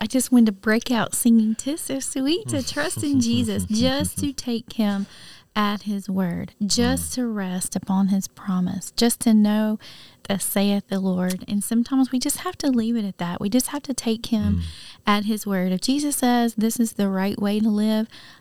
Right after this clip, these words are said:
Speaker 1: I need to just take him at his word, and because he's working with all information. He knows it all. You know, he knows our potential. He knows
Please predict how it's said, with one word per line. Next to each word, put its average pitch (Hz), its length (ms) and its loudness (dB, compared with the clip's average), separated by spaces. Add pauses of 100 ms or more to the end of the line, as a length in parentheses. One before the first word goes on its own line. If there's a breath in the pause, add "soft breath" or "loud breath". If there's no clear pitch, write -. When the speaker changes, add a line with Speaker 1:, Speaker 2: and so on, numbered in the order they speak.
(260 loud breath)
Speaker 1:
I 214 60 2
need 302 180 2
to 277 80 -2
just 226 260 -6
take - 340 -4
him 190 420 2
at 190 180 -2
his 196 180 -4
word, 185 420 -4 (140)
and 208 140 -2
because 214 340 2 (320 soft breath)
he's 254 180 2
working 294 260 4
with 277 100 8
all 262 180 6
information. 233 720 2
He 226 160 6
knows 247 300 8
it 233 100 6
all. 233 380 -4
You 226 140 2
know, 220 220 4
he 240 140 4
knows 240 440 4 (420 loud breath)
our 208 100 2
potential. 220 640 -2
He 214 160 2
knows 226 420 6